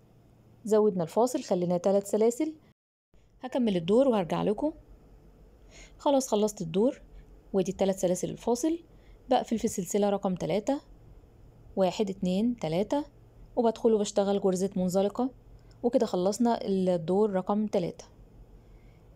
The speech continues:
للدور الرابع برتفع تلات سلاسل، بعتبرهم عمود،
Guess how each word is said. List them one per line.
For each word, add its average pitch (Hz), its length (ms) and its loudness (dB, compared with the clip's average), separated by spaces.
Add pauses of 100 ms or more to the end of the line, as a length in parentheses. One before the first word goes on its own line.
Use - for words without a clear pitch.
(220)
للدور 240 360 4
الرابع 214 420 2 (160)
برتفع 220 520 -2 (1080)
تلات 208 220 -4
سلاسل، 202 520 0 (960)
بعتبرهم 185 500 2
عمود، 165 460 -2